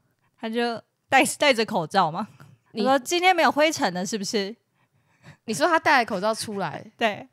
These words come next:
Speaker 2: 说今天没有灰尘，是不是？
Speaker 1: 对。
Speaker 2: 我告诉你，我们按门铃，没人出来开门。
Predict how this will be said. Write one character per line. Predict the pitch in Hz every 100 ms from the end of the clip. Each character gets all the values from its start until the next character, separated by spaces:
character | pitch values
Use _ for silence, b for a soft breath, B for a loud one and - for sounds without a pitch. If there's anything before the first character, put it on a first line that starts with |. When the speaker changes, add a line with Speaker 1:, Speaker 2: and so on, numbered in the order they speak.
| _
Speaker 2:
说 | - 226
今 | 233
天 | 220
没 |
有 | 180
灰 | 185
尘， | 175 156
是 | 175
不 |
是？ | 202
Speaker 1:
对。 | 208 185 240 _ _ _ _ _ _ _ _
Speaker 2:
我 | 208
告 | 311 277
诉 | 262
你， | 208 160 220 _ _ _ _ _ _
我 | 226
们 | 254
按 | 381 392
门 | 220 202
铃， | 196
没 | 196 190
人 | 196
出 | 190
来 | 214 160
开 | - 165 165
门。 | 160 - 214